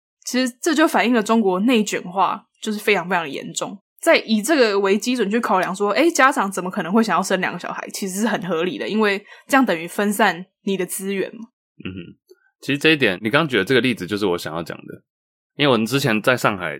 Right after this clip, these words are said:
Speaker 2: 待过嘛，那，那时候就会有遇到一些学校或者一些家长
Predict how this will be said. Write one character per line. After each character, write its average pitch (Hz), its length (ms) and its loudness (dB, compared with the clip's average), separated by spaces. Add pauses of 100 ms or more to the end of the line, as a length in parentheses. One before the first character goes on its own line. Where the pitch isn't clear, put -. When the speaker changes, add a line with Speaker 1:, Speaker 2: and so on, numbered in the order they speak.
Speaker 2:
待 92 180 2
过 90 220 -4
嘛， 67 180 -10
那， 120 140 2
那 143 120 2
时 123 120 0
候 131 180 4
就 160 140 -2
会 170 100 6
有 107 160 4
遇 139 100 2
到 139 200 2
一 - 20 6
些 127 260 2
学 92 320 -4
校 101 240 0
或 113 120 0
者 123 40 0
一 127 60 -2
些 120 180 0
家 110 200 2
长 82 200 -6